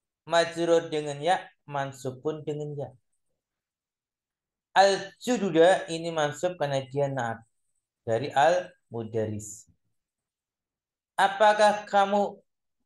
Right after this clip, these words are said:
melihat para guru yang baru? Para guru yang baru itu. Dan Ja'far berkata, "Aja'a mudarrisuna jududun." A harful istifham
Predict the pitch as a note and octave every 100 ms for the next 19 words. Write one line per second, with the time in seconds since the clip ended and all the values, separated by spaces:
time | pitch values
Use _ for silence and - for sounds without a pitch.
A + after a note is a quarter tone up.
0 | _ F3+ F#3+ F#3+ G3 F#3 - _ F#3 F3+
1 | F3+ F3+ F3+ F3 F#3+ F#3 D#3 F3 F3+ F3
2 | D#3+ C#3+ E3 E3+ E3 D#3 - _ _ _
3 | _ _ _ D3 D3 C#3+ C#3 D3 C#3+ E3+
4 | D#3+ D#3 D3 D3 E3 D3 - A2+ - -
5 | - _ _ _ _ _ _ _ _ _
6 | _ _ _ _ _ _ _ _ _ _
7 | _ _ _ _ _ _ _ _ - F3+
8 | F3+ A#3+ A3 A#3+ A3 F3+ F3+ F#3 F3+ G3
9 | F#3+ E3+ F3 F3 F#3+ G3 F#3 F3 E3+ E3+
10 | E3+ D#3+ D#3 D3+ - F#3+ F#3+ F3+ E3 E3
11 | E3 - A#3+ E3+ D#3 F3 G3+ - _ _
12 | _ _ _ _ _ _ _ _ _ _
13 | - C#3+ C3 D#3 D3 C#3+ C3 D3+ E3 D#3
14 | D3+ D#3+ D#3+